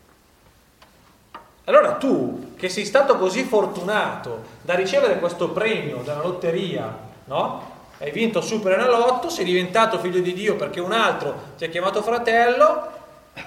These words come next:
hai il coraggio di non chiamare fratelli gli altri?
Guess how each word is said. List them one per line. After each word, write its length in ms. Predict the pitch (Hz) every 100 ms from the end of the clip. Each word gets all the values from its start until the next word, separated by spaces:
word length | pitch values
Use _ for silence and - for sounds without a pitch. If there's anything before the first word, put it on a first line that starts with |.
| -
hai 200 | 170 233
il 60 | 254
coraggio 1000 | 254 220 220 277 320 233 330 349 - - - - -
di 140 | 147
non 220 | 202 285
chiamare 360 | - 233 240 269
fratelli 480 | - 202 220 240 220
gli 140 | 156
altri? 680 | 147 185 208 - 127 143